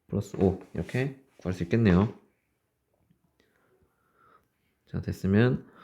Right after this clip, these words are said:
자, 한 문자에 대한 차수가 이인 다항식. 그러니까 이런, 저 밑에 보면 이 차식들이 있는데 그래서 우리가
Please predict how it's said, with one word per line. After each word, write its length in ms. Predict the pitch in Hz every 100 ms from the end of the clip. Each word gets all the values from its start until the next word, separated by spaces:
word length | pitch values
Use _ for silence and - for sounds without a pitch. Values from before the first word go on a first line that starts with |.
| - _
자, 120 | 92
한 180 | 107 151
문자에 460 | 165 170 156 147
대한 320 | 113 104 113
차수가 640 | 104 147 - 139 147 143 -
이인 260 | 104 120 135
다항식. 580 | 123 95 92 87 90 -
그러니까 220 | 98 98
이런, 340 | 90 98 95
저 140 | - 87
밑에 300 | 85 - 113
보면 340 | 98 104 90
이 140 | 113
차식들이 500 | - 165 156 - 127
있는데 420 | 95 87 104 95 - - - - _ _ _
그래서 380 | - 117 123 -
우리가 540 | 98 101 113 110 -